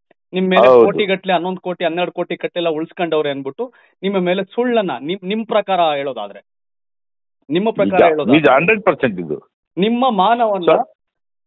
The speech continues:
Speaker 1: ನಿಮ್ಗೆ
Speaker 2: ಹೌದು.
Speaker 1: ಕೆಟ್ಟ ಹೆಸರನ್ನ ತರುವಂತ ಕೆಲಸ ಮಾಡ್ತಾವ್ರೆ, ನಿಮ್ ವಿರುದ್ಧ ಷಡ್ಯಂತ್ರ ಮಾಡ್ತಾವ್ರೆ ಕೆಲವರು ಅಂತ ಭಾಸ ಆಗತ್ತೆ.
Speaker 2: ನಿಜ, ಅದೇ ಆಗ್ತಾ ಇರೋದು ನನಗೀಗ.
Speaker 1: ಎಸ್, ಈಗ ನೀವೆಲ್ಲ ನೀವು ವಾಪಸ್ ಬಂದ್ಮೇಲೆ ಇದ್ರ ಬಗ್ಗೆ ಕ್ಲಾರಿಟಿ ಕೊಡ್ತೀರಿ ಮತ್ತೊಂದ್ಸರಿ.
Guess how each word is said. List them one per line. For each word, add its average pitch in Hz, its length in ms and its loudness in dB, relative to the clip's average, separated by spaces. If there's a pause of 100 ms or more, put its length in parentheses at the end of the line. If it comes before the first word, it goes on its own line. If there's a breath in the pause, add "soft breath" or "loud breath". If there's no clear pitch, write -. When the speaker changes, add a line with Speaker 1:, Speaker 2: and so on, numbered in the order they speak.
(120)
Speaker 1:
ನಿಮ್ಗೆ 185 320 -2
Speaker 2:
ಹೌದು. 226 340 2
Speaker 1:
ಕೆಟ್ಟ - 100 -6
ಹೆಸರನ್ನ 214 280 -6
ತರುವಂತ 185 340 -8
ಕೆಲಸ 170 320 -8
ಮಾಡ್ತಾವ್ರೆ, 165 420 -8
ನಿಮ್ 196 80 -10
ವಿರುದ್ಧ 165 280 -8
ಷಡ್ಯಂತ್ರ 202 440 -4
ಮಾಡ್ತಾವ್ರೆ 143 400 -8
ಕೆಲವರು 120 280 -12
ಅಂತ 131 160 -14
ಭಾಸ 180 360 -2
ಆಗತ್ತೆ. 127 380 -8 (1040)
Speaker 2:
ನಿಜ, 127 260 2
ಅದೇ 127 320 4
ಆಗ್ತಾ 139 240 2
ಇರೋದು 107 180 2
ನನಗೀಗ. 71 340 -10 (800)
Speaker 1:
ಎಸ್, 170 380 -2
ಈಗ 165 140 -8
ನೀವೆಲ್ಲ 175 360 -4
ನೀವು 175 140 -4
ವಾಪಸ್ 170 260 -4
ಬಂದ್ಮೇಲೆ 180 280 -6
ಇದ್ರ 175 140 -8
ಬಗ್ಗೆ 170 180 -6
ಕ್ಲಾರಿಟಿ 170 300 -4
ಕೊಡ್ತೀರಿ 160 320 -8
ಮತ್ತೊಂದ್ಸರಿ. 147 480 -8